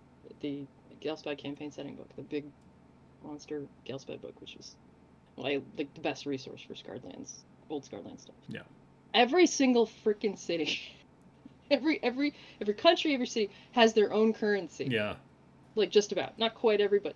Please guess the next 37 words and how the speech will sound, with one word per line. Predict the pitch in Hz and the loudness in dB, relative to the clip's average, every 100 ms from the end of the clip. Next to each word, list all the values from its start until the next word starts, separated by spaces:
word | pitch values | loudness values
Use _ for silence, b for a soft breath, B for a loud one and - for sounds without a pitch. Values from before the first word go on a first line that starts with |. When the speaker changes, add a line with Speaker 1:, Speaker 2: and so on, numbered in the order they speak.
| - | -8
Speaker 1:
but | - - | -8 -4
almost | 196 196 185 170 | -2 -2 -4 -6
everyone | 170 156 | -6 -8
has | 160 156 | -10 -10
their | 156 | -10
own | 151 | -12
currency. | - 143 147 - - | -10 -8 -10 -12 -16
So, | - 165 151 143 - B - _ - | -10 -8 -8 -8 -12 B -20 _ -10
um, | 165 151 151 147 147 - - | -6 -6 -6 -8 -10 -10 -4
and, | 208 202 | -2 0
and | 214 226 214 143 - | 0 2 0 -6 -8
there, | 254 240 - | -8 -8 2
it's, | - 233 - - | 2 2 0 -2
it's | 226 - | -2 -4
a | |
consistent | 240 226 - 247 - 208 - | -4 -4 -2 -6 -4 -4 -4
monetary | 175 160 165 156 - | -8 -8 -8 -10 -6
thing, | 151 147 147 | -6 -6 -8
like, | 143 135 - - - - | -8 -10 -18 -20 -20 -12
you | 135 | -10
know, | 127 | -8
this | 147 135 - | -8 -10 -10
gold | - 156 143 - | -8 -6 -6 -8
coin | 160 147 143 | -8 -6 -8
is | 135 | -8
worth | 143 147 | -8 -8
a | 143 | -8
gold | 143 160 147 - | -4 -4 -4 -4
coin | 175 156 143 147 | -4 -2 -2 -4
Speaker 2:
Right. | 104 95 87 | -2 -2 -2
Speaker 1:
kind | 139 | -4
of | 139 | -8
stuff. | - - 190 123 113 - - - - - - - - | -6 0 0 0 -8 -16 -20 -20 -20 -20 -20 -16 -2
Um, | 190 180 170 160 - _ - - _ | 0 0 -2 -10 -14 _ -20 -20 _
although | 190 190 185 | 4 4 4
this | 180 208 - | 4 4 2
one | 247 214 | 2 2